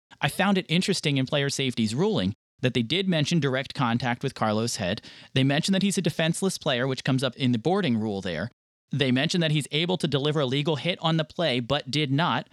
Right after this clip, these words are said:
which applies to both rules there. So I was a little surprised. I, I really thought this one could have gone either way when it came to boarding or an illegal check to the head. The net outcome is that this is an illegal hit, however you want to classify it, when you've got an illegal check to the head that causes a player to impact the boards violently. But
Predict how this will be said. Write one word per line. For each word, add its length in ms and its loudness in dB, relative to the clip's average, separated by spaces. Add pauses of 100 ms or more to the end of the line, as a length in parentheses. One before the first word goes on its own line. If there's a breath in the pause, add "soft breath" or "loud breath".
(100)
which 320 -2 (160)
applies 420 -2
to 100 -2
both 340 0
rules 280 0
there. 200 -2
So 140 0
I 80 2
was 180 0 (240 loud breath)
a 60 4
little 200 0
surprised. 440 0
I, 100 -2
I 180 0
really 280 2
thought 180 0
this 140 0
one 100 2
could 140 0
have 80 -2
gone 260 0
either 260 0
way 180 0
when 100 0
it 80 -4
came 140 0
to 60 -2
boarding 400 0
or 160 2
an 60 2
illegal 260 0
check 240 -2
to 60 -10
the 80 0
head. 280 0 (380 loud breath)
The 160 2
net 380 2
outcome 680 0 (460 soft breath)
is 300 0
that 240 0
this 220 0
is 240 0
an 100 0
illegal 400 0
hit, 320 -2
however 420 0
you 80 2
want 180 0
to 60 -10
classify 520 0
it, 100 -2
when 100 2
you've 100 0
got 140 0
an 80 2
illegal 300 0
check 180 -2
to 80 -4
the 80 -2
head 220 0
that 80 -4
causes 340 0
a 60 0
player 240 0
to 80 0
impact 340 0
the 60 -4
boards 380 0
violently. 520 2
But 200 -2